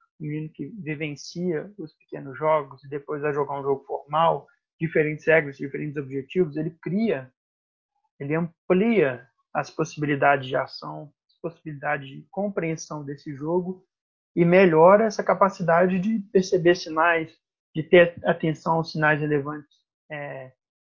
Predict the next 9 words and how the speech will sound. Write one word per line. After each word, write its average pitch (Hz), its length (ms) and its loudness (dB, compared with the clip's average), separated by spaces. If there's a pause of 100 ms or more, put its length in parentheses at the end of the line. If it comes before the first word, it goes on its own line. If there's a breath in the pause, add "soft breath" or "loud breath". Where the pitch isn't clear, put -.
(160)
que 170 80 -8
o 151 40 -6
jogo 151 280 -6
dá, 156 520 -2 (200)
de 160 80 -2
decidir 160 580 2
rapidamente 160 960 2
baseado 143 420 -6
nesses 139 360 -20